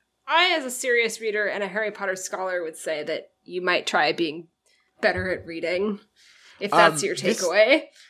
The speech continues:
Speaker 2: this blog post does continue for, like, eight more paragraphs. Um, and it, uh, it, it does, it does actually, um, it, it's, it, it, it kind of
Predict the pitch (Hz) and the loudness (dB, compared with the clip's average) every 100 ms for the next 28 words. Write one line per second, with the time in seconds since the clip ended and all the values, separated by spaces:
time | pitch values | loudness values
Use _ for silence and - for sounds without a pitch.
0 | - 135 220 165 170 202 233 220 196 147 | -12 -2 -2 0 4 4 4 0 0 4
1 | 170 175 - 143 - 151 139 139 127 113 | 2 2 -2 -4 -2 -2 -2 0 -2 -4
2 | - 123 117 110 104 90 85 82 62 60 | -2 -2 -2 -6 -8 -6 -4 -4 -6 -6
3 | - 135 - - - _ _ _ _ _ | -4 -6 -6 -8 -10 _ _ _ _ _
4 | 110 98 90 90 - _ _ _ _ 113 | -4 -4 -6 -10 -20 _ _ _ _ -6
5 | 110 107 - 117 104 98 - 123 - 120 | -2 -2 0 2 2 0 0 -2 0 -4
6 | 117 - 135 131 123 - 127 - - 131 | -2 2 6 6 2 -4 -6 -4 0 2
7 | 123 110 101 - - 101 - 117 107 101 | 2 0 -8 -14 -10 -8 -4 -4 -2 -4
8 | 85 98 107 95 90 85 87 _ _ _ | -6 -8 -6 -8 -8 -14 -20 _ _ _
9 | _ _ _ _ _ _ _ _ _ _ | _ _ _ _ _ _ _ _ _ _
10 | 117 - 127 117 - 151 - 131 107 - | -2 0 -2 -2 -6 -20 -2 0 0 -2
11 | 113 - 117 - - - 139 139 120 110 | -4 -2 -6 -6 -12 -4 0 0 -2 -8